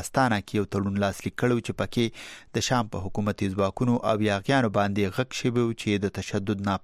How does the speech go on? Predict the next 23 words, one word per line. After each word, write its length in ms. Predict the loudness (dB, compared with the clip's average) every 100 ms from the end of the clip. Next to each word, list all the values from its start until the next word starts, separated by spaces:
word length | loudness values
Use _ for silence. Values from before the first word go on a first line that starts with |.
| 2
پاک 300 | 2 0 -20 -20 -18 -4
خصوصي 560 | -4 0 -2 0 0 0 -4 -20 -10 0
ځایونو 300 | 2 2 -2 -2
کې 100 | -2 0
جګړه 300 | 2 2 0 -2 -2
ودروي. 420 | 0 0 0 -4 -20 -20 -8 0
ولید 260 | 2 2 0 -2
المعلم 500 | 0 0 2 0 0
د 80 | 0
ګل 140 | 0 0
پورز 200 | 0 0 2
ویلي، 200 | 2 0 2
په 60 | 0
دغه 180 | 2 2
ځایونو 280 | 2 2 0 0
کې 80 | 0
به 80 | 0 -4 -20 -16 -4
د 100 | -2
ملګرو 320 | 0 0 2
ملتونو 460 | 2 0 0 0 0
د 240 | 0 -2 0
څارنې 440 | 2 2 2 2 4
لاندې 280 | 2 2